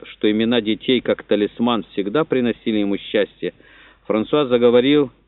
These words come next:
о Жан-Ноэле и Мари-Анж. У Люлю Моблана вырвался довольный смешок. «Можете передать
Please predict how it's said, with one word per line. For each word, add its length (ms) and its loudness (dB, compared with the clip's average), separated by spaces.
о 160 2
Жан-Ноэле 800 2
и 20 0
Мари-Анж. 640 0
У 100 0
Люлю 260 2
Моблана 500 0
вырвался 680 0
довольный 560 0
смешок. 500 -4
«Можете 300 -2
передать 420 0